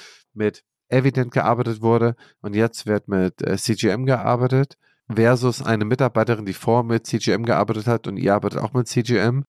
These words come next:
da braucht ihr in dem Leveling weniger Volume geben, ne? Und im anderen müsst ihr da mehr Zeit einräumen. Da müsst ihr dann da schon mal vielleicht eine Woche oder so mehr Zeit einräumen als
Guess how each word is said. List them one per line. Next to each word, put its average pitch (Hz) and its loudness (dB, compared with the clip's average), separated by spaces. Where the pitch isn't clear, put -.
da 101 0
braucht 104 -4
ihr 104 -2
in 95 -4
dem 95 -4
Leveling 98 -2
weniger 135 2
Volume 120 0
geben, 135 0
ne? 113 2
Und 110 -2
im 104 -2
anderen 107 0
müsst 123 -4
ihr 135 0
da 143 0
mehr 143 2
Zeit - -6
einräumen. 82 -8
Da 85 -4
müsst 95 -6
ihr 113 0
dann 98 -2
da 95 0
schon 117 -4
mal 127 2
vielleicht 110 -2
eine 92 -2
Woche 135 0
oder 107 2
so 110 2
mehr 104 2
Zeit 113 -2
einräumen 104 0
als - -4